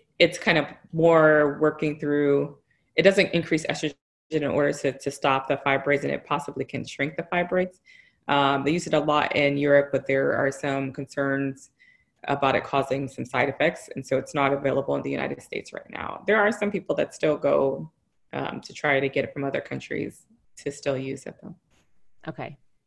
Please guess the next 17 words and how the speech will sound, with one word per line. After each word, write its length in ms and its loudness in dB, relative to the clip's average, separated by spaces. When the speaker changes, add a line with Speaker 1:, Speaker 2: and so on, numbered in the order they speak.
Speaker 2:
got 180 -6
it. 180 -8
And 120 2
then 160 0
what 260 2
about, 600 4
'cause 220 -10
I, 180 -2
'cause 160 -4
I 80 4
believe 360 2
when 220 4
we 360 0
just 240 -10
did 100 0
our, 340 6
um, 380 -2